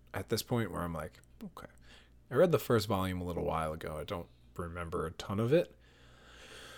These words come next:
Other than, there's, like, one part where they, like, where it's basically, like, the X-Men, like, just, like, running train in, like, a brothel. And I was like, "Oh, that's weird." <laughs> Like, this is weird, and this is really explicit the way that they're depicting this, but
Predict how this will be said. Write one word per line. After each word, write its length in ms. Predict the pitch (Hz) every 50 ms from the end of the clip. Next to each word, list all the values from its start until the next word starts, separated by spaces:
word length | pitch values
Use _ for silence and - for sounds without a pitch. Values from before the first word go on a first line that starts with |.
| - - - - - - - - - - - - -
Other 220 | 151 151 156 156
than, 160 | 151 151 156
there's, 160 | 123 131 135
like, 140 | 151 147 143
one 240 | 127 120 135 147 147
part 240 | - 156 165 165 147
where 100 | 127 127 123
they, 140 | 120 120
like, 520 | 113 110 107 104 - - - - - - - - - - - - -
where 140 | - 123 120
it's 100 | 113 -
basically, 360 | - - 113 113 - - 123 117
like, 200 | 113 110 107 - - - - - - -
the 220 | 113 104 98 -
X-Men, 480 | 92 101 - - - 123 113 110 107 107
like, 220 | 101 98 87 -
just, 220 | - - 95 - -
like, 180 | 98 92 - - - - - - 95 - - - - - - - 117 104
running 260 | 101 107 101 98 95 87
train 280 | - 113 113 104 98
in, 60 | 98 92
like, 140 | 90 -
a 40 | 90
brothel. 420 | 80 - 85 82 78 - - - 73
And 100 | 73 78
I 40 |
was 100 | 82 90 107
like, 120 | 110 -
"Oh, 100 | 233 208
that's 200 | 220 254 - - -
weird." 320 | 80 80 80 92 131 127 110 - - - - - -
<laughs> 340 | - - - - - - -
Like, 300 | 185 - - - - - 277 - - - 277 - - 330 285 -
this 120 | 277 311
is 100 | 269 190
weird, 280 | 131 127 131 139 143 139
and 80 | 131 135
this 100 | 151 139
is 80 | 117
really 280 | 110 117 135 143 135 113
explicit 480 | 98 - - - - 123 107 - 110
the 60 | 101 101
way 140 | 104 104
that 140 | 95 95 85
they're 120 | - 98 87
depicting 440 | 90 - - 113 107 - 90 87
this, 200 | 90 95 101 -
but 260 | - - 92 87 90